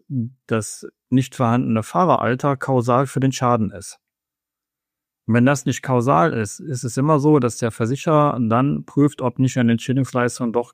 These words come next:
gewährleistet ist. Also mein Fahrzeug hat gestanden, so,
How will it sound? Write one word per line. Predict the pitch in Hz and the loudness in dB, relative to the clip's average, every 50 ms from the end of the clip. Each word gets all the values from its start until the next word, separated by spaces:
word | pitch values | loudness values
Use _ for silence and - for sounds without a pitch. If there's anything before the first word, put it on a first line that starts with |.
| _ _ | _ _
gewährleistet | - 123 107 110 110 110 104 95 87 87 85 - - - - - | -2 -2 0 2 2 2 4 2 0 -2 -4 -8 -12 -16 -16 -18
ist. | 110 - - - - _ _ _ _ _ _ _ _ _ _ _ _ _ _ _ _ _ _ _ | -18 -16 -16 -18 -20 _ _ _ _ _ _ _ _ _ _ _ _ _ _ _ _ _ _ _
Also | - 104 101 107 | -8 -6 -4 0
mein | 110 117 120 | 0 0 0
Fahrzeug | - - 135 139 - 151 131 - | 2 0 0 0 2 0 0 0
hat | 139 131 - - | 0 -2 -2 -2
gestanden, | 135 - - - 131 151 190 202 220 220 220 247 294 302 262 233 _ - | -6 -4 0 2 2 4 2 2 2 2 4 4 2 0 -4 -8 _ -14
so, | 160 117 113 113 107 - | -6 -4 -2 -2 -2 -4